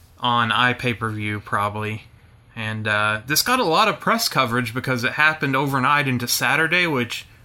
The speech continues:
if you want to make news in the entertainment world or of any sort, it seems to be, do it Friday night into Saturday, it, because weekend news outlets are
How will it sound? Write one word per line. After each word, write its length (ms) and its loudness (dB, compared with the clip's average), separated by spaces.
if 180 -4
you 120 0
want 320 2
to 100 -2
make 320 0
news 480 0
in 80 -2
the 160 2
entertainment 560 0
world 360 -2
or 100 0
of 160 -2
any 180 0
sort, 320 -2
it 80 -8
seems 340 -2
to 100 -6
be, 400 0
do 260 0
it 260 -2
Friday 420 2
night 280 2
into 180 -2
Saturday, 800 0
it, 220 -4
because 520 -2
weekend 460 0
news 340 0
outlets 500 0
are 380 0